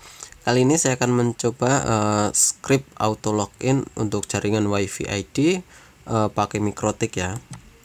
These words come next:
Nah, kita langsung aja masuk ke Mikrotiknya.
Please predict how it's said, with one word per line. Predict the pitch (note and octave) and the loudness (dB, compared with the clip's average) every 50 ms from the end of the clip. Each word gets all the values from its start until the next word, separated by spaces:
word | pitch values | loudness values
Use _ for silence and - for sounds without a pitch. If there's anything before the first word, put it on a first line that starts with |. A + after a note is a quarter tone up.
| - - - - - C#3 - | -20 -20 -20 -20 -14 -10 -8
Nah, | G2 G2 G2 | -6 -6 -4
kita | F#2+ G2+ - - A#2+ B2 B2 A#2+ - - | -6 -6 -4 -2 0 0 0 0 -2 -2
langsung | A2+ A2 - - A2+ G#2+ | -2 -2 -2 -2 -2 -2
aja | G#2 - C3+ | -2 0 0
masuk | C#3 C3 A#2+ A2 - - G#2 - | 2 2 2 2 0 -2 -4 -4
ke | - G#2 G#2 G#2 G2+ G#2 G2 | -2 -2 0 0 0 0 0
Mikrotiknya. | G#2 G2+ G2 - - - - G2+ G2+ - - G#2 - - - G#2+ A2 C3+ E3+ F#3+ | -2 -2 -4 -6 -8 -4 -2 -2 -2 -2 -4 -8 -8 -6 -4 -4 -4 -4 -4 -6